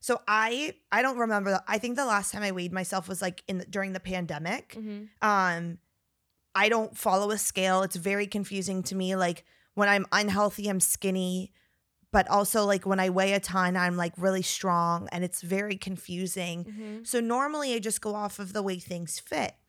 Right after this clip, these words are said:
Speaker 1: And I've been working
Speaker 2: Wait,
Speaker 1: out.
Speaker 2: I'm stuck at the when you weigh a ton.
Speaker 1: I'm fit.
Speaker 2: Yeah, okay.
Speaker 1: Because I have so much muscle.
Speaker 2: Got it, okay.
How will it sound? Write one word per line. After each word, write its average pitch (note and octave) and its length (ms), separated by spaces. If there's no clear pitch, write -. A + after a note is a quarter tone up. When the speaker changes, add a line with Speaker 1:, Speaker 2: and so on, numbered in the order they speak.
Speaker 1:
And A3 80
I've A3+ 80
been G#3+ 160
working C#4 300
Speaker 2:
Wait, A#3 80
Speaker 1:
out. C4+ 180
Speaker 2:
I'm A3+ 160
stuck A3+ 320
at B3+ 120
the A#3 120
when G#3+ 260
you G#3+ 160
weigh F#3+ 380
a G#3+ 80
ton. A#3 560
Speaker 1:
I'm G#3 120
fit. D#4 300
Speaker 2:
Yeah, G#3+ 300
okay. G#3 300
Speaker 1:
Because A#3 240
I - 20
have A3+ 100
so - 120
much G#3+ 180
muscle. B3 320
Speaker 2:
Got F3 200
it, - 120
okay. - 280